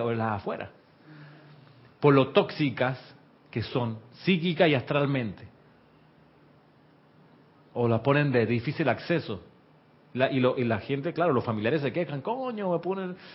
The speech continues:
mi hijo lo tienen allá en La Joya", que es una de las cárceles de acá, "en La Joyita, eso está lejos para llegar hasta", sí, está lejos, por esa razón. Yo me acuerdo haber ido a las inmediaciones, una vez fui, hasta no entré, pero estuve cerca del,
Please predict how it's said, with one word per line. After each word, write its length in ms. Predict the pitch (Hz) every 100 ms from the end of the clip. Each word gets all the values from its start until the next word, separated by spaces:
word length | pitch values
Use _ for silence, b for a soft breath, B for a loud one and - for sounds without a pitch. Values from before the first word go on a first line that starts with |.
| B
mi 140 | 143 147
hijo 200 | 151 190
lo 120 | 160
tienen 180 | 180 170
allá 160 | 165
en 80 | 185
La 100 | 175
Joya", 540 | 135 220 208 170 151 131
que 160 | 139
es 60 | 147
una 100 | 156
de 60 |
las 100 | 135
cárceles 300 | 127 131 139
de 60 | 117
acá, 120 | 110
"en 80 | 139
La 80 | 139
Joyita, 560 | 160 165 226 226 151
eso 200 | 135 139
está 200 | 185 131
lejos 340 | - 226 - 196
para 120 | 175
llegar 160 | 190 190
hasta", 200 | - -
sí, 100 | -
está 160 | -
lejos, 280 | 101 151 127
por 180 | 113 104
esa 180 | - 165
razón. 320 | 110 185 151 B B B B -
Yo 220 | 120 156
me 100 | 156
acuerdo 300 | 139 190 185
haber 180 | 151 147
ido 220 | 175 165
a 40 | 147
las 140 | 139
inmediaciones, 640 | 131 120 113 104 196 160
una 180 | 151 139
vez 140 | 139 143
fui, 300 | 185 185 165 - -
hasta 360 | 98 101 120 113
no 140 | 135
entré, 360 | 156 170 175 185
pero 140 | 131
estuve 320 | 117 156 151
cerca 360 | 143 156 151 156
del, 220 | 135 104